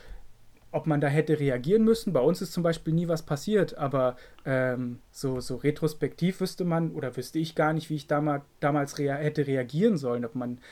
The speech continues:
das irgendwo meldet oder so. Äh, diese, diese ganzen Verfahrensweisen und auch die Sensibilisierung, sowas gab es damals ja eigentlich nicht.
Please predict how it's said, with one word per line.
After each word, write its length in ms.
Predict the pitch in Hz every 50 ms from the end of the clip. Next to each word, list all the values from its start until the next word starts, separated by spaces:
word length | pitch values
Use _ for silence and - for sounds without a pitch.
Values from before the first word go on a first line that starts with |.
| - -
das 160 | - 123 -
irgendwo 320 | 139 147 139 143 139 - 123
meldet 440 | 120 131 139 175 226 226 214 -
oder 220 | 180 170 170 170 165
so. 300 | 160 - 170 170 165 165 - - - - -
Äh, 160 | - 147 143 139
diese, 300 | 151 143 139 147 147 139
diese 220 | 143 143 131 139
ganzen 720 | 139 147 151 180 170 - - 170 165 160 160 160 151 160 - - _ _
Verfahrensweisen 1080 | - - 143 127 - - - 139 147 180 208 233 220 - - - 180 185 196 196 180 175
und 100 | 151 143
auch 100 | 143 143
die 140 | - 156 143
Sensibilisierung, 1300 | - 147 143 160 170 151 151 147 135 151 143 143 131 123 131 170 247 285 - - 196 196 240 262 - - - - - - - - - - - -
sowas 280 | - 147 143 143 143
gab 260 | - 143 156 220 - -
es 140 | - -
damals 400 | - 117 113 117 117 117 117 -
ja 120 | - 120 -
eigentlich 540 | - 123 123 131 123 123 - - - - -
nicht. 360 | - - - - - -